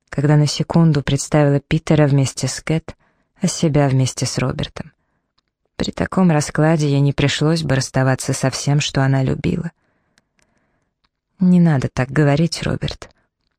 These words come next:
Обратного пути нет. Если все время думать о прошлом, можно сойти с ума». Роберт немного помолчал, глядя в сторону, потом сделал глоток чаю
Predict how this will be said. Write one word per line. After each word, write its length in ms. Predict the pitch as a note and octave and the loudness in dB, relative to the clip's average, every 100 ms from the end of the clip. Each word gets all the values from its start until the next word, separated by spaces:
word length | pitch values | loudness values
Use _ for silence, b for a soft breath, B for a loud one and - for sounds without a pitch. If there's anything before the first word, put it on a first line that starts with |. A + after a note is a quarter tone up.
| _ _ _ | _ _ _
Обратного 580 | E3+ E3 D#3 C#3+ C#3+ C#3 | 0 2 2 2 0 0
пути 360 | - C#3+ - - | -2 -4 -4 -4
нет. 340 | C#3+ - - _ _ _ _ _ _ _ _ _ | -4 -8 -14 _ _ _ _ _ _ _ _ _
Если 280 | F#3+ D#3+ E3 | -4 -2 -2
все 200 | - E3 | -2 0
время 320 | C#3+ D#3 E3 | 2 4 2
думать 340 | D3 D3 C#3 D3 | 2 2 0 -2
о 80 | |
прошлом, 460 | - C#3+ D3 - C#3+ | -2 0 0 0 2
можно 340 | C#3+ C#3 C#3+ | 2 2 0
сойти 380 | C3+ C#3+ C3+ - | 0 -2 -2 -6
с 160 | - - | -10 -6
ума». 260 | D3 D3+ - _ _ _ _ _ _ _ _ _ _ _ _ _ _ _ _ _ _ - | -6 -8 -14 _ _ _ _ _ _ _ _ _ _ _ _ _ _ _ _ _ _ 0
Роберт 360 | F#3 F3 - | 2 2 0
немного 420 | E3 E3 E3 E3+ D#3+ | 2 4 4 2 0
помолчал, 760 | - D#3+ D#3+ D#3+ - G3+ D#3 | 2 2 2 -2 -2 0 0
глядя 360 | C#3+ C#3 C3+ C#3+ | 0 0 0 -2
в 60 | |
сторону, 720 | - - F3 F3+ E3 D#3+ D#3 B B B - | -4 -2 0 2 2 0 -2 B B B -6
потом 280 | - G#3+ | 0 2
сделал 320 | D#3 C3 C#3 C3 | 2 2 0 0
глоток 460 | C#3 B2+ - - | -2 -2 -6 -10
чаю 460 | - D3 E3+ F#3 | -6 -2 -2 -2